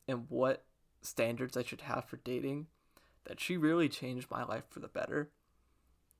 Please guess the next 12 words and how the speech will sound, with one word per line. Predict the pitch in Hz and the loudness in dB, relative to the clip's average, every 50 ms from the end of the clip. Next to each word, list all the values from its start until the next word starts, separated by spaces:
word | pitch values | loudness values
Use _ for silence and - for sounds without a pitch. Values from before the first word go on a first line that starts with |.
| _ _ - _ _ _ _ _ _ | _ _ -20 _ _ _ _ _ _
Um, | - 139 127 120 117 - - - - - _ _ _ _ _ _ _ _ _ _ _ _ _ _ _ _ _ _ _ _ | 2 4 4 4 4 2 -2 -8 -16 -20 _ _ _ _ _ _ _ _ _ _ _ _ _ _ _ _ _ _ _ _
I | 143 135 | 0 2
learned | 127 127 123 120 | 2 2 2 2
a | 120 | 2
lot, | 113 117 110 95 82 - - _ _ _ - | 2 2 2 2 2 0 -6 _ _ _ 2
and | 147 143 147 | 4 6 6
it | - - | 4 4
really | 147 151 156 160 170 165 | 2 4 6 6 6 4
showed | - - 143 131 131 131 | 4 2 2 2 2 2
me | 131 151 156 156 | 0 -2 -4 -4
that, | - - 131 127 127 123 123 120 - - _ _ _ _ _ - _ _ _ _ _ _ _ _ _ _ | -2 0 0 2 2 0 0 -2 -4 -6 _ _ _ _ _ -20 _ _ _ _ _ _ _ _ _ _
hey, | - 170 170 139 - - | 0 0 0 0 0 -4